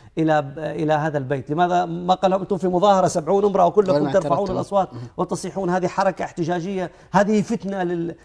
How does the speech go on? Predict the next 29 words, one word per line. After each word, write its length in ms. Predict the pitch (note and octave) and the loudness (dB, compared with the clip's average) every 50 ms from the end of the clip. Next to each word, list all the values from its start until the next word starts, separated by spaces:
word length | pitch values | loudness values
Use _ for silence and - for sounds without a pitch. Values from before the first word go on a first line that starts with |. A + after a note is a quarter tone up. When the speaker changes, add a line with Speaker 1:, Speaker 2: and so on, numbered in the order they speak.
| - - - | -18 -10 -4
Speaker 1:
لل-، 220 | D#3+ F3 F#3 F3+ | -4 -4 -2 -2
للمرأة. 440 | F#3 F#3+ F#3 G3+ G3+ - - D3+ C#3+ - _ _ _ _ _ _ _ - | -2 -2 0 0 0 -2 -2 -8 -12 -14 _ _ _ _ _ _ _ -4
القرآن 440 | F#3+ E3+ - F#3 G3 G3 G#3 G#3+ G3+ | -4 -2 -2 -2 0 0 0 0 -2
الكريم 340 | F3+ - F#3 F#3 G#3+ G3 F3+ | -4 -4 -4 -4 -2 -4 -4
يقول 220 | F3+ - G3 F#3+ | -4 -4 -4 -4
عن 160 | D#3+ F3 E3+ | -4 -4 -4
النبي 160 | E3+ E3 F3+ | -4 -4 -6
صلى 140 | E3 E3+ E3+ | -6 -6 -6
الله 100 | D#3+ D#3 | -6 -6
عليه 100 | D#3 D#3 | -6 -6
وسلم: 240 | - D#3+ D#3+ D#3 E3+ | -6 -8 -6 -4 -4
"يا 60 | F3+ | -2
أيها 160 | F3+ F#3 F3+ | -2 -2 -2
النبي، 260 | F3 F3+ F3+ E3 F3+ E3+ | -2 -2 0 0 0 0
اتق 240 | D#3+ - F#3+ F3 - | 2 0 -2 0 0
الله، 260 | F3 D#3+ D3+ D3 C3+ G#2+ - _ _ _ _ _ _ - | 0 0 0 0 -2 -6 -10 _ _ _ _ _ _ -4
يا 100 | C#3+ D3 | -2 2
أيها 220 | D#3+ F3+ F3+ E3+ | 2 2 2 2
النبي، 300 | F3 F3 F3 E3 F#3+ F#3 | 0 0 0 0 0 0
لما 180 | F3+ F#3 F#3 F3 | 0 0 0 -2
تحرم 460 | F3+ F3+ - F#3 F#3 F3 E3+ E3+ E3 | -4 -4 -4 -2 -2 0 0 0 0
ما 220 | D#3+ D#3+ E3 E3+ | -2 -2 -4 -6
أحل 240 | E3+ - E3 D#3+ D#3 | -6 -6 -4 -2 0
الله 340 | D#3 D#3 D#3 D#3 D3 D3 D3+ | 0 0 0 0 0 -2 -4
لك، 240 | C#3+ C3+ - - - - _ _ _ - | -6 -8 -10 -12 -20 -20 _ _ _ -2
وعصى 340 | D3+ C3+ D3 F3+ - G3 | 0 0 0 0 0 2
آدم 440 | F#3+ F3+ - F#3+ F#3+ F3 F3+ F3 F3 | 2 2 4 4 2 2 2 0 0
ربه 380 | F3+ F3 D#3 D3 F3 F3 F#3 E3 | -2 -2 -2 -2 -2 0 0 0
فغوى". 420 | - F3 D3+ D3 D#3+ D3 C#3+ C#3+ | -2 -2 -2 -2 -2 -2 -4 -4